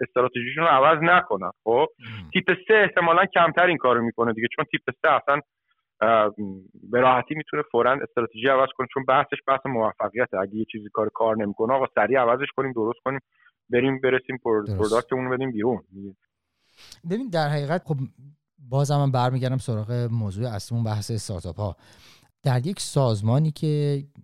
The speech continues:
Speaker 2: یک، اه، فرض بگی کارآفرینی باشه که تیپ شیش باشه، یه راه
Speaker 1: مم.
Speaker 2: حلی رو پیدا می‌کنه، میچسبه بهش، میگه این جواب داده، می‌ریم جلو. تیمای دیگه ممکنه تیم مارکتینگ، تیم استراتژی، تیم پروداکشن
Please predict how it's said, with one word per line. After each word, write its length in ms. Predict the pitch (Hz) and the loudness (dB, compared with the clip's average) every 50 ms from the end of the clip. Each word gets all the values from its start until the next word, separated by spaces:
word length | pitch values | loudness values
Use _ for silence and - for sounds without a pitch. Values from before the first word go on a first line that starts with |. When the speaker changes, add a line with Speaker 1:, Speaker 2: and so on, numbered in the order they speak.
| 107 110 104 | -20 -16 -10
Speaker 2:
یک، 220 | 117 127 127 - - | -10 -10 -10 -10 -10
اه، 300 | 120 101 95 90 82 92 104 _ _ _ _ _ _ _ _ _ | -10 -10 -10 -10 -12 -14 -16 _ _ _ _ _ _ _ _ _
فرض 420 | _ - 139 120 127 131 120 113 | _ -2 -2 0 0 0 -2 -4
بگی 180 | 127 120 127 135 | -6 -6 -6 -8
کارآفرینی 760 | - - 123 107 101 104 98 - 110 98 101 107 113 120 120 | -6 -4 -4 -4 -2 -4 -4 -4 -4 -4 -2 -2 -2 -2 -2
باشه 260 | 117 117 110 - 120 | -2 -4 -6 -6 -8
که 360 | 113 - 123 117 110 104 104 107 _ - 139 _ _ _ _ _ - | -8 -6 -4 -4 -4 -4 -4 -6 _ -16 -20 _ _ _ _ _ -14
تیپ 180 | 113 107 117 | -12 -8 -8
شیش 300 | 104 - - 104 95 - | -8 -8 -8 -10 -10 -10
باشه، 340 | - 82 78 - - - - _ _ _ _ _ _ _ _ _ _ _ _ _ _ _ - | -10 -12 -14 -14 -14 -16 -18 _ _ _ _ _ _ _ _ _ _ _ _ _ _ _ -4
یه 220 | 127 135 160 185 | 2 4 4 6
راه 140 | 190 170 147 | 4 4 2
Speaker 1:
مم. 160 | 139 127 123 | 2 0 0
Speaker 2:
حلی 140 | 143 156 160 | 0 0 0
رو 60 | 160 - | -2 -2
پیدا 240 | - 139 123 131 139 | -2 -2 -2 0 0
می‌کنه، 360 | 151 151 143 - 151 143 143 | -2 -2 -2 -2 -2 0 0
میچسبه 440 | 139 147 147 - 156 139 131 - 147 | 0 0 -2 -2 -4 -4 -4 -4 -4
بهش، 240 | 127 127 139 - - | -4 -4 -4 -2 -4
میگه 160 | 123 113 123 | -4 -2 0
این 100 | 131 139 | -2 0
جواب 360 | 127 120 113 107 107 123 120 120 | 0 0 0 0 0 -2 -4 -4
داده، 200 | 120 113 110 117 | -4 -4 -2 0
می‌ریم 240 | 110 110 107 107 | 0 0 0 -2
جلو. 240 | 101 - 87 78 71 82 - _ _ _ _ _ _ _ _ _ _ _ - - - | -2 -4 -6 -10 -10 -14 -20 _ _ _ _ _ _ _ _ _ _ _ -16 -4 0
تیمای 300 | 143 139 143 156 190 202 | 2 4 4 4 2 2
دیگه 460 | 160 143 135 117 131 143 151 165 180 | 0 0 0 2 2 2 4 2 2
ممکنه 340 | 170 160 131 113 - 143 147 | 0 0 -2 -2 -2 -4 -4
تیم 180 | 143 - 151 139 | -2 -2 -2 -2
مارکتینگ، 580 | 131 123 113 98 90 - 98 - - 147 139 | 0 0 -2 -2 -4 -6 -8 -6 -4 -4 -4
تیم 160 | 123 - 117 113 | -4 -4 -4 -4
استراتژی، 640 | 101 87 - - - 85 80 - 87 - 135 131 | -4 -6 -8 -10 -10 -10 -10 -10 -10 -8 -8 -8
تیم 220 | 123 - 120 113 | -6 -6 -6 -6
پروداکشن 600 | 104 - - 117 104 90 90 90 - - 147 156 | -6 -8 -10 -10 -8 -6 -6 -6 -4 -2 -2 -2